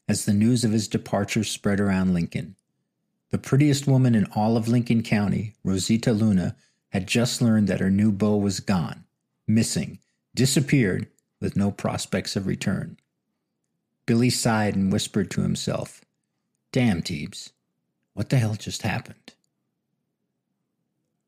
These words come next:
Chapter two, Manchester, New Hampshire, nineteen seventy-five. "Faster, Arlo," screamed a very pregnant Sheila Teebs. With her first child firmly in the clutches of labor,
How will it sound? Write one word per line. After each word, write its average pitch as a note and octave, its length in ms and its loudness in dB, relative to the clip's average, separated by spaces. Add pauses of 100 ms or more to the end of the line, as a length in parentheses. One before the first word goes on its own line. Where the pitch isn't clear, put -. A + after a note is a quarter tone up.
(380)
Chapter A#2 460 -2
two, - 380 -2 (460)
Manchester, B2+ 720 2
New C#3 140 4
Hampshire, G#2 500 -2 (360)
nineteen A2 420 2
seventy-five. G#2 920 -2 (1000)
"Faster, D#3+ 520 2
Arlo," A2 600 2
screamed G#2+ 360 2
a G#2 60 2
very A2+ 300 2
pregnant G#2 560 0
Sheila G2+ 400 0
Teebs. - 560 -6 (580)
With A2+ 100 0
her A2 120 0
first D#3+ 340 0
child A#2 360 0
firmly C3+ 500 2
in A2+ 100 4
the A2 80 2
clutches A#2+ 420 -2
of G#2+ 140 -2
labor, F#2+ 460 0